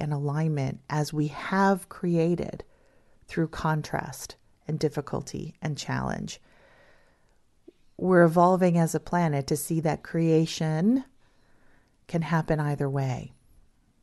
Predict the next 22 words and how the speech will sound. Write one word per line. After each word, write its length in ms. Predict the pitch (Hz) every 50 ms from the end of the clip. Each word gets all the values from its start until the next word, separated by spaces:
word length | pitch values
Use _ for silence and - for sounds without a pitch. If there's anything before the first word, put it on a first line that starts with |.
| _ _ _ _ _ _ -
and 140 | 151 151
that 160 | 156 147 - -
there 280 | 160 156 151 151 - -
are 400 | 147 147 147 143 143 143 135 - - _ _ _ _ _
new 320 | - 160 180 202 208 208 208
technologies 1160 | 208 - 190 175 175 - 175 170 160 156 160 165 165 156 151 - - - - - - - - - -
afoot 420 | - - - - - - - - - - - - - - _ _ _ _ - _ _ _ _ _ _ _ _ _ _ _ -
that 140 | 165 156 151
have 240 | 165 170 165 -
to 100 | - 175
do 260 | 156 - 165 160 156 151
with 200 | 156 151 - - -
our 160 | - 156 160
mental, 720 | 156 156 160 160 165 165 - - 151 151 151 151 151 156 156 - _ _ _ _ _ _ _ _ _ _ _ _
emotional, 840 | - 160 160 160 160 160 156 - - 151 147 147 139 143 143 143 - _ _ _ _ _ _ _ _ _ _ _ _ _ _ _
and 180 | - 156 156 156
non-physical 720 | 170 165 185 214 220 214 - 220 208 214 196 - - 170 170
capacity 680 | - - - - 160 151 151 - - 139 139 135 135
to 160 | 135 - 147
work 320 | 147 147 156 147 139 - -
with 180 | 143 - - -
energies. 640 | 143 139 139 135 131 - - 62 - - - -